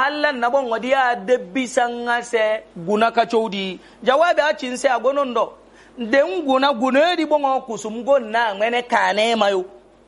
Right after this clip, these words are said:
Guna di bon o go na kane mayo. Kar ka tontonu na hallo di bongo. Nga yara ko hallo di gorayani wata ga tabbatanin se.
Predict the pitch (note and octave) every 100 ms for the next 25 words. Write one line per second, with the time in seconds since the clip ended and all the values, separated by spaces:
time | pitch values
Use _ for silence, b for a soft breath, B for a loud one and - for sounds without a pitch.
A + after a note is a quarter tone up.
0 | _ - E3+ A3 C#4 D#4+ C#4+ C4+ B3 A3+
1 | A3 G3 G#3+ - E3+ E3 F#3+ F#3 D#3 D3
2 | - - B B B - E4 - D#4 D4+
3 | A#3+ A#3 A3+ A#3 A3+ B3+ C4 - - A#3
4 | C#4 C#4 C4 A#3+ G3+ F#3+ D#3 B B -
5 | C#4 F#4+ D#4 A#3+ A#3+ A3+ A3+ C4 C#4+ D4
6 | D4+ D4+ C4 C4 C4 C4 C4 B3+ A#3+ G3
7 | F3 G#3+ G#3+ G#3+ G#3+ F3+ E3 E3+ E3 A3
8 | - F3 E3 F3+ F#3+ F#3+ E3